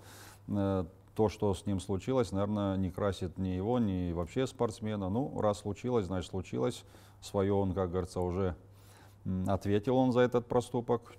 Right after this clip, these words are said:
Теперь будем смотреть, что дальше. Ещё раз говорю, ну, на сегодняшний день мы без него, э, обходились, и теперь его задача, э, ну, проявлять свои качества, чтобы, э, стать для нас опять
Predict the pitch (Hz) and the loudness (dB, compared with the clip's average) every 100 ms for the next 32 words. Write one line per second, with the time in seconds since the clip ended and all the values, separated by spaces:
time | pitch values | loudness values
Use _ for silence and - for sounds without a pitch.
0 | - 85 135 139 127 120 101 98 - - | -8 -4 -2 -2 -4 -4 -4 -4 -4 -4
1 | 92 85 85 85 87 - 101 - 123 120 | -2 -2 -4 -6 -8 -8 -6 -2 0 2
2 | 104 95 95 90 82 - 107 110 - - | 0 0 0 0 -4 -4 -4 -4 -10 -10
3 | 95 104 - 110 101 90 95 98 98 95 | -4 -2 0 0 0 -2 -4 -2 -2 -2
4 | 95 90 95 92 90 - - - - - | -2 -2 0 -2 -4 -8 -20 -20 -20 -10
5 | 101 98 95 98 - 98 104 147 151 - | -2 0 0 -2 -2 -2 0 0 0 -2
6 | 87 92 104 101 98 92 92 92 135 - | -6 -2 2 2 2 2 2 2 0 2
7 | 117 101 95 90 85 85 101 120 107 101 | 0 2 0 -2 -4 -2 -2 0 2 4
8 | 104 107 - 90 - 123 - 127 - 92 | 4 0 -2 -2 0 -2 -2 -6 -2 -2
9 | 90 90 90 87 85 87 87 90 82 - | 0 0 -2 -4 -4 -4 -4 -6 -6 -10
10 | - - - 113 123 - - 95 92 101 | -18 -4 4 4 4 -4 -2 0 2 2
11 | 120 - - - - 90 80 120 120 - | 0 -4 -16 -20 -8 -2 4 4 2 -4